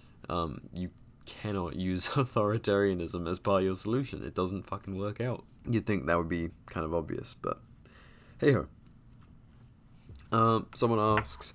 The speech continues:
"Thoughts on mutualism?" That is something I need to read up more on. Um,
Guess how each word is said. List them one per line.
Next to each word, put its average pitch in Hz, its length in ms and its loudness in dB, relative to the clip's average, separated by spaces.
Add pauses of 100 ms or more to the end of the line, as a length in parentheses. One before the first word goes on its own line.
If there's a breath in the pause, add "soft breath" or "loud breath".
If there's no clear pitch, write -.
(280 loud breath)
"Thoughts 113 360 4
on 139 220 4
mutualism?" 95 720 2
That 101 220 2
is 98 180 2
something 104 320 2
I 101 60 2
need 95 100 2
to 92 60 2
read 95 260 2
up 92 220 0 (160)
more 98 540 2
on. 82 240 -6 (720 loud breath)
Um, 92 560 4